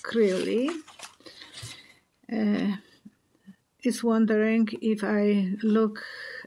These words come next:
at Biden's past life and see any connection with our country's past heroes. I have the feeling that I answered that question. I can't say that I'm completely sure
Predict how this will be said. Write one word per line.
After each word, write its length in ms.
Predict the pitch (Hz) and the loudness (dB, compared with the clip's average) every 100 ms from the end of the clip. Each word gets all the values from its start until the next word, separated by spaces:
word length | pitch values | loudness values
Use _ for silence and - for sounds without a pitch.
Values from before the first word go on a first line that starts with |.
| 226 | -2
at 100 | 208 | -2
Biden's 640 | 202 208 208 208 202 208 | 2 2 2 2 0 0
past 340 | - 202 208 214 | -2 -2 -2 -2
life 360 | 185 190 185 - | 0 -2 -4 -4
and 320 | 208 196 190 | -4 -2 -6
see 580 | - - 226 214 220 208 - - - - | -8 -4 0 2 2 -2 -10 -16 -12 -2
any 300 | 220 220 214 | 2 4 2
connection 760 | 220 214 202 202 - 214 208 | 2 2 2 0 -2 0 2
with 200 | 196 190 - | 2 0 -2
our 480 | 214 208 202 202 190 - _ _ - | 0 2 2 0 -2 -6 _ _ -6
country's 460 | 220 214 208 208 - | 0 0 0 -2 -2
past 500 | 190 190 - - - | -4 -4 -6 -16 -18
heroes. 640 | - 220 196 - - - - - - - - - - - - - - - | -8 -4 -2 -4 -10 -12 -12 -18 -18 -16 -14 -14 -16 -20 -20 -20 -20 -6
I 360 | 208 233 214 214 - | 0 0 0 -4 -6
have 180 | 294 339 | -6 0
the 120 | 349 | 0
feeling 440 | 330 302 269 254 233 | 2 4 6 4 2
that 180 | 220 214 | 0 2
I 200 | 202 - | 0 0
answered 400 | 208 226 226 226 | -2 0 0 -2
that 240 | 220 220 - | 0 -4 -4
question. 800 | 220 226 220 - - 220 220 208 | -2 0 -2 -4 -2 0 0 -2
I 180 | 160 - | -8 -8
can't 280 | 196 196 196 - - _ | -6 -6 -8 -14 -20 _
say 420 | - - 214 202 202 | -12 -4 0 0 0
that 280 | 196 185 | -2 -6
I'm 260 | - 196 180 | -6 -6 -6
completely 680 | - 190 202 240 220 240 233 | -6 -6 -2 -2 -2 -2 -2
sure 500 | 220 - 226 220 | -2 -2 0 2